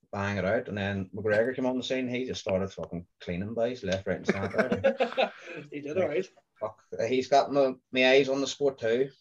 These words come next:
Speaker 1: Plus, at the same time, I, I was kickboxing and I was scaffolding at the same time too. And Mickey Doyle, he was, I was actually working for him, and he was, he'd already established himself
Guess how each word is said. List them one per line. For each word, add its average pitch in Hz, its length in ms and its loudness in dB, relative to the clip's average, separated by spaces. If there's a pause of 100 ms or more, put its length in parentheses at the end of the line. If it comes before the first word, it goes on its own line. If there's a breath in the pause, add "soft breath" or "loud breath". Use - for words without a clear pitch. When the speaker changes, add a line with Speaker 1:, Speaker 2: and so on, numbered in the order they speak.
Speaker 1:
Plus, 135 220 2
at - 60 -12
the 123 60 -8
same 139 240 2
time, 123 420 0 (300)
I, 107 40 2
I 117 40 4
was 113 320 0
kickboxing 143 680 0
and 110 140 -6
I - 20 -4
was 110 120 -4
scaffolding 147 540 2
at 143 100 -2
the 135 60 -10
same 143 220 -4
time 143 220 0
too. 117 400 2
And 107 160 -8
Mickey 117 200 -4
Doyle, 120 300 6
he 127 180 0
was, 135 360 -8 (960)
I 113 80 -2
was 120 140 2
actually 117 260 0
working 113 280 2
for 113 260 0
him, 139 300 -4
and 98 140 -6
he 120 320 2
was, 104 180 -6
he'd 117 180 -2
already 98 300 2
established 98 440 -4
himself 98 400 -4